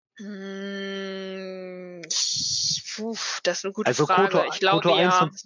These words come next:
Speaker 1: Hm.
Speaker 2: kotor eins und zwei bin ich mir ziemlich sicher. Bei Old Republic bin ich immer so ein bisschen am Hin und Her überlegen.
Speaker 1: Nein, ist eigentlich auch nicht mehr Kanon.
Speaker 2: Ist auch nicht mehr Kanon, ne?
Speaker 1: Nein.
Speaker 2: Ich kann,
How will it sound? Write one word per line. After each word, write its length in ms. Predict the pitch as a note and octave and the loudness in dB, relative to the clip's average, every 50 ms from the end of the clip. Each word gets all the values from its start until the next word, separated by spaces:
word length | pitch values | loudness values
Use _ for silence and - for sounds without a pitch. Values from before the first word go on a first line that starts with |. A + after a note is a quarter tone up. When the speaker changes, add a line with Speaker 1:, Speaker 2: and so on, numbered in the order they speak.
| G#3 | -10
Speaker 1:
Hm. 80 | G#3+ G#3+ | -4 -2
Speaker 2:
kotor 240 | - D3+ D#3+ D#3+ D3 | 0 2 4 4 4
eins 160 | D#3 E3 - | 4 4 2
und 80 | D#3 | 0
zwei 180 | - - D#3 D3 | 0 2 2 4
bin 140 | D3 D3+ C#3+ | 4 2 0
ich 80 | C3+ - | 0 0
mir 100 | C#3 C3 | 0 0
ziemlich 340 | - - E3 F3 F#3 F3+ - | 0 0 0 2 2 2 4
sicher. 240 | F3+ E3 D#3 E3 C#3 | 2 2 4 4 4
Bei 180 | D3 C#3+ B2+ | 6 4 6
Old 180 | D3 D3+ D#3 D3+ | 6 4 4 4
Republic 500 | C#3+ C3 - D#3 E3 - D#3 D3+ - _ | 2 2 2 2 2 2 0 -4 -2 _
bin 100 | - C#3+ | 0 0
ich 100 | C#3+ C3 | 0 0
immer 160 | D3+ D3 C#3+ C3+ | 0 2 2 2
so 80 | C#3 | 2
ein 40 | C3+ | 2
bisschen 240 | C3+ C#3+ - C#3 C3+ | 0 0 2 2 2
am 100 | C3 C3 | 4 4
Hin 140 | B2 C#3 C#3 | 4 4 4
und 120 | B2+ A#2 | 4 4
Her 160 | C3 D#3 D3+ B2+ | 6 6 6 8
überlegen. 420 | A2+ A2+ A2 A2 A#2 A#2+ C#3 D#3 - - - - - _ - | 8 6 6 6 4 4 2 0 -8 -12 -18 -20 -20 _ -2
Speaker 1:
Nein, 300 | G3+ G3+ G3+ G3+ G3+ - | 2 4 4 4 4 2
ist 160 | G3+ G#3+ G#3 | 0 0 2
eigentlich 340 | F3 G3+ G3+ G3 G3 - - | 4 4 2 2 0 2 2
auch 200 | F#3+ F#3 - - | 2 2 0 -6
nicht 240 | F#3+ F#3 - - F3+ | -14 -14 -14 -12 -10
mehr 120 | F3+ F3 | -10 -6
Kanon. 400 | - F#3+ F3 E3+ E3+ F3 F3 E3+ | -2 0 2 2 0 0 -4 -6
Speaker 2:
Ist 140 | D#3 - - | -6 -2 2
auch 160 | C3 C3+ B2+ | 2 2 2
nicht 160 | B2 A#2 G#2+ - | 2 -2 -2 -2
mehr 100 | A2 - | -2 -2
Kanon, 260 | - A2 G#2+ A2 A2 | 0 0 0 0 0
ne? 100 | A#2+ D3+ - - | 0 0 -2 -4
Speaker 1:
Nein. 140 | - E3+ - - | -8 -8 -4 -2
Speaker 2:
Ich 120 | C3 A#2 - | -2 0 2
kann, 260 | - D3+ D#3 D3+ | 4 2 2 2